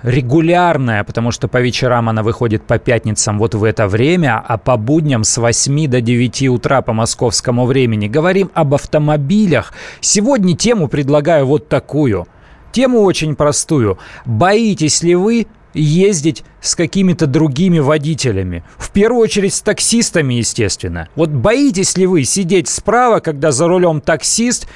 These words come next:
и он начинает вот эти вот все фортели вытворять? Ну и не обязательно таксист, потому что у кого-то на работе, например, есть наемный водитель, я не знаю, бухгалтерию или кадры, э, возят, э, водители наемные.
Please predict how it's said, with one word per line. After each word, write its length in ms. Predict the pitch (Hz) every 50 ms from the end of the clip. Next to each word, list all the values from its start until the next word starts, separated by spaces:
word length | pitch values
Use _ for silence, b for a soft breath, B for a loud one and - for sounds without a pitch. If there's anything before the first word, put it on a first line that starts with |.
| B B B
и 120 | B 156 190
он 160 | 214 202 180
начинает 480 | 170 - - 170 175 190 190 180 151
вот 120 | 156 160 170
эти 140 | 156 123 151
вот 140 | 147 127
все 160 | - - 165 156
фортели 480 | - - 165 160 147 - 139 123 110
вытворять? 560 | 104 101 113 110 113 120 120 117 110 90 85 - - B B B B B B
Ну 180 | 147 160 214 247
и 100 | 240 233
не 140 | 233 233 233
обязательно 640 | 233 196 233 220 202 240 208 - - 143 147 143 131
таксист, 440 | - 160 156 - - 165 - -
потому 280 | - - - 151 165 170
что 160 | - - 180
у 80 | 175 170
кого-то 320 | - 185 185 196 - 175
на 180 | 170 170 175 175
работе, 420 | 175 180 165 185 214 214 - 175
например, 420 | 165 147 117 135 151 160 165 156 147
есть 240 | 147 156 143 -
наемный 460 | 151 147 147 147 156 143 143 147 147 135
водитель, 440 | 151 147 143 135 120 - 127 104
я 80 | 113 120
не 120 | 131 139
знаю, 280 | 123 135 139 120 110 117
бухгалтерию 680 | 110 127 127 139 147 156 135 - 196 196 170 156 139 131
или 120 | 131 139
кадры, 540 | 107 - 160 156 139 127 107 104 101 95 - B B B B 143 139
э, 320 | 131 127 131 127 127 127 120
возят, 420 | 117 147 151 127 104 123 104 -
э, 260 | 131 123 123 123 123
водители 520 | 117 123 131 131 135 120 - 120 110 107 110
наемные. 680 | 113 117 117 117 113 110 104 95 95 92 92 90 87